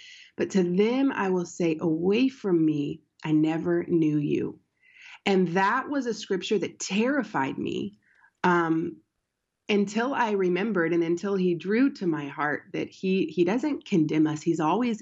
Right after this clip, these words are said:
in the business of, of extending invitation to us. And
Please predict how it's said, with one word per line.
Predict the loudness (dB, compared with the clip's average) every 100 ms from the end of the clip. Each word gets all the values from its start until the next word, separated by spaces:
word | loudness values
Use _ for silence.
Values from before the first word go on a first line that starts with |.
| 0
in | 2
the | 2
business | 0 -2 0 0 0
of, | -2 -4 -6 _ _ -4
of | -2 -2 -4
extending | -6 0 2 4 4
invitation | 2 0 -2 -6 -6 -2 0
to | 0 -2 -2
us. | -2 -2 0
And | 2 0